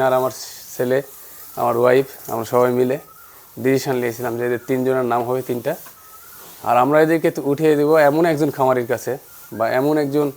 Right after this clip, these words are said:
মানুষের কাছে, যে মানুষটা তার হক হালাল টাকা দিয়েই মহান আল্লাহ রাব্বুল আলামিনের সন্তুষ্টির জন্য তাদেরকে উৎসর্গ করবে, কোরবানি করবে। তো এই ইচ্ছা আমাদের ছিল, আমরা পারিনি,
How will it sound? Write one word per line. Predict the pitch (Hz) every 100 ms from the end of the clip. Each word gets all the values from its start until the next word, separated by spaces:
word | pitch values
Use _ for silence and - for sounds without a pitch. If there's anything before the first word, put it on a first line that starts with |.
| - - - - - - 120
মানুষের | 123 143 127
কাছে, | 117 - 156 - - - - - -
যে | 139 147
মানুষটা | 147 139 156 151
তার | 147 131
হক | 131 135
হালাল | 143 143 139
টাকা | 135 131 135
দিয়েই | 156 185 - - - - 123
মহান | 135 131
আল্লাহ | 135 131
রাব্বুল | 127 123 120
আলামিনের | 123 127 123
সন্তুষ্টির | 135 120 113 127 117
জন্য | 135 151
তাদেরকে | 120 110 113 107
উৎসর্গ | - 101 95
করবে, | 98 104 107 - - - - - -
কোরবানি | 107 107 104
করবে। | 104 - - - - - - - -
তো | 143
এই | 147
ইচ্ছা | 147 165
আমাদের | 151 151 147
ছিল, | 143 147 - - -
আমরা | 123 131
পারিনি, | 143 139 135